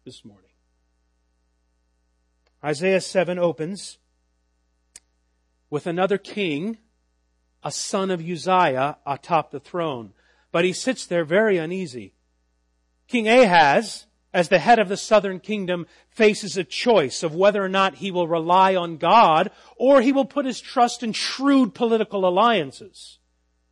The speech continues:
And we're not unlike Ahaz. There's always something or someone in our life appealing to us to trust in two ways.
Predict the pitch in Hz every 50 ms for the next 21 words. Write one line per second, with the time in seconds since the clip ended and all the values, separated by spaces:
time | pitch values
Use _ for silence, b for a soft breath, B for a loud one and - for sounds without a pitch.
0 | _ _ _ _ _ _ _ _ - 214 220 269 285 285 269 254 262 262 254 247
1 | 247 262 285 302 294 - - - - 175 165 151 135 113 139 127 110 98 - -
2 | - - - _ _ _ _ _ _ _ _ _ _ _ - 208 180 - 269 285
3 | 302 302 269 - - - - - 294 277 254 - - 233 208 196 196 190 - -
4 | - 254 254 247 233 220 196 185 190 196 - 214 208 202 190 185 180 175 160 143
5 | 147 180 196 - - - _ _ _ _ _ _ _ _ _ _ _ _ _ _
6 | - - 202 - - - - - 294 302 285 269 240 214 - - 220 196 175 170
7 | 180 - - - 233 185 - - - 233 214 208 196 - - _ - 214 202 190
8 | - - 277 254 226 214 202 170 143 127 113 110